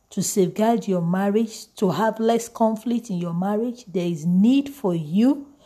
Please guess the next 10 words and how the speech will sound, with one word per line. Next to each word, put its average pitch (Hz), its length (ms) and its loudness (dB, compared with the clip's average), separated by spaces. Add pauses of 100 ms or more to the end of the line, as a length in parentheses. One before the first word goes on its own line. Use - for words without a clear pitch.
(160)
and 175 160 -4
your 170 100 0
spouse 220 600 -4
to 180 160 -6
set - 440 -2
out 214 280 0
rules 208 360 0
for 175 200 -6
your 165 180 -4
marriage 196 640 0